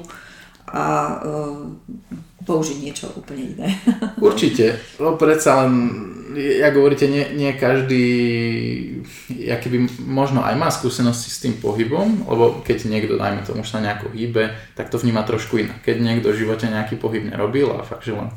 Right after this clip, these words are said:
Speaker 2: sedí v kancelárii alebo pracuje, tak pôjde to s ním fakt ťažšie.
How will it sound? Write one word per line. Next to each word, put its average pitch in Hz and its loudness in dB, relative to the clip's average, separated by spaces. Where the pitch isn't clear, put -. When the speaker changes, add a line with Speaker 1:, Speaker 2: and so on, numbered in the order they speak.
Speaker 2:
sedí 117 -6
v 110 -8
kancelárii 113 2
alebo 107 0
pracuje, 170 0
tak 110 -8
pôjde 127 4
to 123 0
s - -4
ním 131 -2
fakt 123 -2
ťažšie. - -2